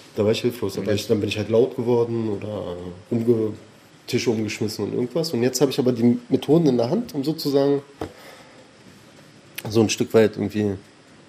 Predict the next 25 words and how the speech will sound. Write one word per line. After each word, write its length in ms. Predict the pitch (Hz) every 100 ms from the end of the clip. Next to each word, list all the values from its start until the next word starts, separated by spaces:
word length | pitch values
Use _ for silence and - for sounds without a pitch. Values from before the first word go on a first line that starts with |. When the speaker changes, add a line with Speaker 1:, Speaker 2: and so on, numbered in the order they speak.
| - - - - - - -
Speaker 1:
ich 120 | -
glaube, 160 | 170 190
es 80 |
ist 160 | - -
gar 100 | 151
nicht 140 | 160
so 100 | -
viel, 220 | 127 170 139
was 220 | 107 - - - -
verlangt 400 | 113 104 101 -
wird. 160 | 104 -
Es 80 | -
ist 80 |
einfach 260 | 113 107 104
nur, 340 | 113 113 110 107 - -
es 80 | -
ist 60 |
wirklich 180 | 117 -
nur 80 | 120
diese 200 | 107 107
Empathie, 460 | 104 107 101 127 123
sich 220 | 101 -
ein 40 |
bisschen 220 | 107 -
einzufühlen 680 | 110 113 - - 120 120 120